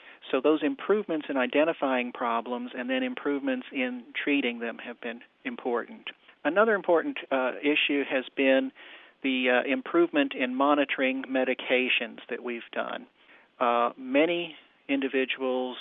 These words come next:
with autism receive medications that help with symptoms such as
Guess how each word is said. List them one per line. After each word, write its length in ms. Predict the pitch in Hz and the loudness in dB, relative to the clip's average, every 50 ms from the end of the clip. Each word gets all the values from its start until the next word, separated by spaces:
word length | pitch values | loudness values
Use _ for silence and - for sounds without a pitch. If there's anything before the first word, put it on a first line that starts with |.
| - - - _ _ | -14 -16 -18 _ _
with 160 | - 127 123 | -4 -4 -2
autism 760 | - 127 123 123 123 - - 127 123 117 - 123 123 123 127 - - | 0 0 0 0 0 -2 -4 -4 -6 -6 -6 -8 -8 -8 -12 -14 -10
receive 380 | 139 131 120 - - 131 123 | -8 -8 -8 -6 -6 -6 -6
medications 840 | 131 131 123 127 131 - - - 139 139 139 131 - - 139 131 131 131 - | -4 -2 -2 -2 -2 -2 -2 -2 -2 0 2 0 0 0 -2 -6 -6 -10 -4
that 160 | - 127 120 | -4 -4 -4
help 360 | - - 147 135 135 131 - - - | -2 -4 -2 -2 -2 -2 -2 -4 -6
with 200 | 135 131 127 - - - - | -4 -4 -4 -6 -10 -8 -6
symptoms 400 | 135 127 131 - 131 127 127 - - | -6 -6 -4 -6 -6 -6 -6 -8 -6
such 240 | 131 123 - - - | -8 -6 -4 -6 -6
as 140 | 123 123 | -6 -10